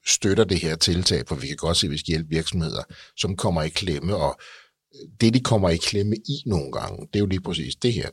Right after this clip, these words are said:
altså det offentlige system. <laughs> At man hjælper jo også med mange andre situationer. Det er jo ikke bare i forhold til,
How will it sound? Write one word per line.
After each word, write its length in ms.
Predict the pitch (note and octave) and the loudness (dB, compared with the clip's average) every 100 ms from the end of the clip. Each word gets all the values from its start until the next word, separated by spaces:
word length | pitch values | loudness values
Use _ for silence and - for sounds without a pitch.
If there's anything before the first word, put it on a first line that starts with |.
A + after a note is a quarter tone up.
| - | -8
altså 160 | - - | -8 -6
det 80 | |
offentlige 360 | - G#2 C3+ E2+ | -2 0 0 0
system. 340 | - - - - _ _ _ _ _ - - | -4 -10 -12 -14 _ _ _ _ _ -4 -4
<laughs> 800 | - _ _ _ _ _ - - | -6 _ _ _ _ _ -12 -8
At 80 | - | -4
man 160 | C#2+ D#2+ | 0 2
hjælper 380 | E2+ F#2+ D#2 G2 | 2 2 4 6
jo 100 | C#2+ | 6
også 140 | - | 6
med 60 | G2 | 4
mange 200 | D#2+ D2 | 4 2
andre 240 | C#2+ F#2 | 2 4
situationer. 520 | - - C#3 - - | 4 2 -2 -4 -6
Det 100 | - | -4
er 40 | D2 | -2
jo 60 | |
ikke 180 | A#1+ F#2+ | -2 0
bare 260 | D2+ D2 D#2 | 2 2 0
i 20 | |
forhold 380 | - D2+ C#2+ - | 0 0 0 -2
til, 160 | D2+ | -2